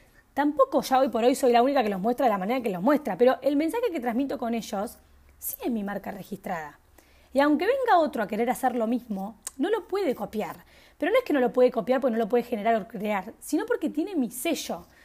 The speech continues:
Digo, soy yo cien por ciento y nadie puede copiar la esencia de otra persona.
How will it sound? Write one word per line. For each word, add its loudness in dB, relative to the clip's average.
Digo, 2
soy 0
yo -2
cien -2
por -2
ciento -2
y 4
nadie 0
puede -2
copiar -4
la -4
esencia -4
de -2
otra -6
persona. -8